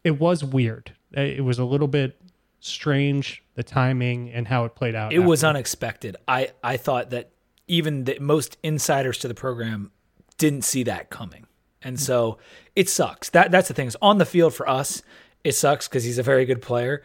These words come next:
Speaker 2: I hope he goes as high as he can possibly go. I mean,
Speaker 1: Right.
Speaker 2: like you said, that position and the N F L draft in general,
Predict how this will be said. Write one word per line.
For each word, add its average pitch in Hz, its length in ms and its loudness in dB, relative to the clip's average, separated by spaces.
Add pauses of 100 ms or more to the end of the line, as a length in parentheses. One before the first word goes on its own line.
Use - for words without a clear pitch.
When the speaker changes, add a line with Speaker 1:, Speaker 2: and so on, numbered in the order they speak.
(560)
Speaker 2:
I 143 100 2
hope 151 260 6
he 170 80 0
goes 123 360 2
as 127 160 -6
high 131 280 2
as 165 140 0
he 170 80 -6
can 151 120 -6
possibly 160 460 -2
go. 156 240 0
I 110 100 -4
mean, 123 220 -8
Speaker 1:
Right. 127 200 0 (300)
Speaker 2:
like 143 200 -6
you 196 80 -2
said, 202 380 -2
that 147 240 -6 (160)
position 175 640 -2
and 117 400 -10
the 120 100 -8
N 143 80 -4
F 151 140 -4
L 131 140 0
draft 131 360 -4
in 127 80 -8
general, 117 500 -6